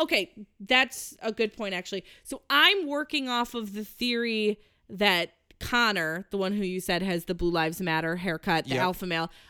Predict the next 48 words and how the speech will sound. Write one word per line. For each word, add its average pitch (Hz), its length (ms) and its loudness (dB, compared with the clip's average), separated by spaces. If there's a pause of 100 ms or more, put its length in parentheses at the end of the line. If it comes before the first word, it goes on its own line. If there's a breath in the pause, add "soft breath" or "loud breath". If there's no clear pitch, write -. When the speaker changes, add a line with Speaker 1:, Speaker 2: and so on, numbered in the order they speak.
(140 loud breath)
Speaker 1:
I'm 254 220 2
working 247 220 -10
off 233 180 -8
the 220 120 -8
theory 202 320 -2
that 180 160 -4
he's 208 260 -8
the 208 100 -6
first 196 260 -8
bombshell, 196 420 -4
so 202 160 -6
he's 208 360 -8
not 190 300 -2
included 170 480 -6
here. - 220 -14 (180)
Speaker 2:
Oh, 160 100 6
Speaker 1:
Sorry, 151 220 6
Speaker 2:
okay, 127 120 2
Speaker 1:
I - 40 4
Speaker 2:
so 143 80 6
Speaker 1:
should - 80 4
have - 100 -2
said 156 200 0
that. 143 180 -8 (120)
Speaker 2:
who 175 140 -2
is, 170 280 -2
who's 170 240 -2
Mitchell? 175 500 -4
Speaker 1:
So 247 260 0
Mitchell 262 440 0
is 226 240 -2
the 226 100 0
one 214 320 -4 (160)
<coughs> - 160 -20
that 247 800 -4
I 233 240 6
said 202 400 0 (260 loud breath)
I 220 120 6
Speaker 2:
With 214 80 4
Speaker 1:
think 240 160 4
Speaker 2:
the 165 60 4
Speaker 1:
his 247 120 10
Speaker 2:
pearls 175 300 6
Speaker 1:
photo 247 380 8
Speaker 2:
and 233 60 4
the 226 40 0
Calvin 135 240 -4
Klein 92 340 -14